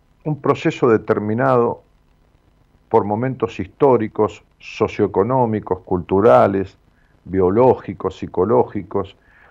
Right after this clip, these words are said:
cuya preservación y mejoramiento implica una dinámica de construcción social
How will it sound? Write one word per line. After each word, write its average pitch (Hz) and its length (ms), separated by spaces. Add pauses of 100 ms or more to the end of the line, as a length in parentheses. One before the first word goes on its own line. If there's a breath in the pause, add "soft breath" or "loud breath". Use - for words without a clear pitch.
cuya 120 320
preservación 107 840
y 113 100
mejoramiento 107 1000
implica 113 540
una 95 320
dinámica 101 560
de 85 140
construcción 92 800
social 127 640